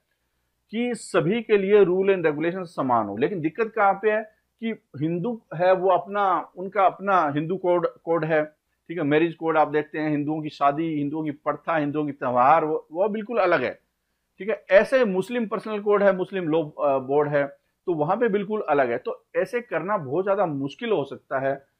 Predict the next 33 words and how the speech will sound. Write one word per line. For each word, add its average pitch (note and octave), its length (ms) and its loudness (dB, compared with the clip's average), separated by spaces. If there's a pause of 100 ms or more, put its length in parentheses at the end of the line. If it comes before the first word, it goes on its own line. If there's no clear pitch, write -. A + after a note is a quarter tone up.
(160)
पॉसिबल B3 400 0
ही B3 80 2
नहीं G3 280 -4
है, D#3 120 -2
क्योंकि F3 260 -12
इतने F3+ 260 -6
धर्म C#3+ 280 -2
है। E3+ 80 -2
सभी D#3 320 -4
को F#3 180 0
ये F3+ 80 2
बोला D3 240 0
जाए D3+ 200 2
कि, - 440 -14
अगर F3 220 2
ये G3+ 140 6
बोला F#3+ 200 4
जाए F#3 200 4
कि F#3+ 120 -2
आपको D#3+ 360 2
अपना F3 240 0
धर्म D3 240 -4
नहीं E3 200 -4
मानना D3+ 320 0
है, D3+ 140 0
अपने, D3+ 260 -2
अपने F3+ 240 -10
हिसाब D3+ 220 -2
से D#3+ 100 -6
फेरे D#3 300 -2
नहीं D#3+ 160 -2
लेने C#3+ 240 -2
हैं, C3 280 -6